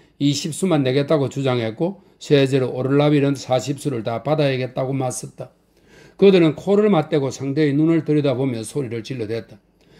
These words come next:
카니보가 마차에서 내려 그들에게 말했다. "우선 신부님께 사십 수를 드려요. 알겠어요? 그런 다음 다른 사람들의 수고비로 오십오 수를 내요." "거기서 세제르가 좌석값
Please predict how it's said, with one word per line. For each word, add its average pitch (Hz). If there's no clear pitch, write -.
카니보가 147
마차에서 123
내려 139
그들에게 139
말했다. 123
"우선 151
신부님께 147
사십 127
수를 135
드려요. 139
알겠어요? 143
그런 180
다음 151
다른 131
사람들의 139
수고비로 143
오십오 127
수를 160
내요." 120
"거기서 160
세제르가 143
좌석값 151